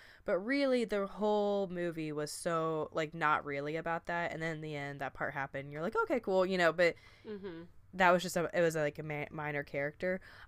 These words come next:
Speaker 1: Um, and I think that they did a good job with it, where I didn't feel like the hockey part was cheesy. I didn't feel like the ballet part was cheesy. Um, but I also recognized that it was, like, twelve seconds in a two second,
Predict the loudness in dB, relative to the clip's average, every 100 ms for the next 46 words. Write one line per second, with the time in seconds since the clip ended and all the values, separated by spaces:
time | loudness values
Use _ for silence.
0 | 8 8 8 4 2 2 0 0 0 0
1 | 0 -2 -4 -2 -2 0 0 -2 -2 -2
2 | 0 -2 -4 -8 -6 -8 -6 -4 -4 -4
3 | -4 -2 -4 -4 -4 -6 -8 -10 -8 -6
4 | -4 -4 -6 -6 -6 -6 -6 -6 -6 -4
5 | -4 -6 -6 -6 -8 -10 -10 -8 -4 -4
6 | -6 -12 -20 -2 2 2 2 2 4 4
7 | 4 0 -4 -2 -4 -4 -4 -4 -2 -2
8 | -2 -4 -4 -4 -6 -10 -20 -20 -4 4
9 | 4 4 -2 -4 -6 -8 -8 -8 -8 -6
10 | -8 -6 -8 -6 -10